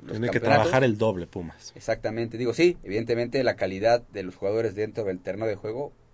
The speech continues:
Speaker 1: cuenta, cuenta mucho, porque al final son los que son los protagonistas, pero sí creo que poco a poco esa brecha de los equipos poderosos económicamente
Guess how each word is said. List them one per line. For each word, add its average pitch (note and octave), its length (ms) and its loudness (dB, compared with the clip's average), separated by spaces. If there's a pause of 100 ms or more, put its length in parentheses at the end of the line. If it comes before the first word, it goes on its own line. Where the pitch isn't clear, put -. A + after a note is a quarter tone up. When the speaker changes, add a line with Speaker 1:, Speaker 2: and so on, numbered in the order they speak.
(160)
Speaker 1:
cuenta, B2 340 0
cuenta F2 300 -8
mucho, B2+ 260 -4
porque - 180 -20
al D2 60 -20
final F#2+ 220 -8
son G2+ 120 -8
los F#2+ 140 -10
que D#2 220 -14 (280)
son A2 120 -2
los G2 80 -8
protagonistas, A2 580 0
pero C3+ 420 4 (800)
sí G#2 220 -10
creo A2 200 0
que A2 680 0 (460)
poco C3 220 4
a C3 80 4
poco C3 300 0
esa A#2+ 460 2
brecha B2 560 0
de F#2 440 -2
los F2 260 -10
equipos A#2+ 640 -4 (560)
poderosos A#2 640 2
económicamente A#2+ 1000 -2